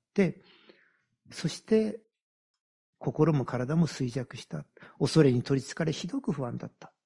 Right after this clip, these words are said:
パウロはこの時、それで終わらなくて、今までの足跡を振り返ったはずです。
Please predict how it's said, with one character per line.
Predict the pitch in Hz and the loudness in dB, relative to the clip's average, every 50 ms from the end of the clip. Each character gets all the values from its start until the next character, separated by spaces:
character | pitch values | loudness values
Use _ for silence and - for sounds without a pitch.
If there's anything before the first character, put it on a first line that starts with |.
| _ _ _ _ _ _ _ _ _ _ _ _ _ _ _ _ _ _ _ _ _ _ _ _ _ _ _ _ _ _ _ _ | _ _ _ _ _ _ _ _ _ _ _ _ _ _ _ _ _ _ _ _ _ _ _ _ _ _ _ _ _ _ _ _
パ | - 147 | -10 -8
ウ | 180 196 | -6 -4
ロ | 175 | -4
は | - | -6
こ | - - 131 | -4 -4 -6
の | 139 135 | -4 -2
時、 | - 175 180 - 175 156 - 60 - - - - _ _ _ _ _ _ _ _ _ _ _ - | -4 -4 -2 0 -2 0 0 -2 -4 -6 -10 -16 _ _ _ _ _ _ _ _ _ _ _ -16
そ | - - 143 | -4 0 0
れ | 139 | 0
で | 135 143 | 2 2
終 | 147 139 | 2 2
わ | 143 147 | 2 2
ら | 156 165 | 2 2
な | 175 180 | 2 0
く | 180 - - | 0 -4 -12
て、 | _ - 139 131 127 - - - - _ _ _ _ _ _ _ _ _ _ _ _ _ _ _ _ _ _ _ _ _ _ _ 330 | _ -6 -6 -6 -6 -8 -12 -20 -20 _ _ _ _ _ _ _ _ _ _ _ _ _ _ _ _ _ _ _ _ _ _ _ 2
今 | 175 139 147 156 | 4 4 6 6
ま | 165 180 | 6 4
で | 175 202 190 | 4 4 2
の | 151 117 110 107 110 - - - | 2 0 -2 -6 -8 -10 -12 -14
足 | - - 139 127 - - - 165 | -8 -8 -8 -8 -8 -6 -4 -4
跡 | 147 - - 170 170 | -4 -2 -2 -2 -2
を | |
振 | 156 - - 151 | -2 0 0 0
り | 185 185 | 0 0
返 | 190 - 226 240 233 | -2 -4 -4 -4 -4
っ | - _ _ _ | -6 _ _ _
た | - - | -12 -10
は | - 107 | -10 -10
ず | 98 110 | -12 -12
で | - 165 139 | -12 -12 -12
す。 | - - _ | -12 -16 _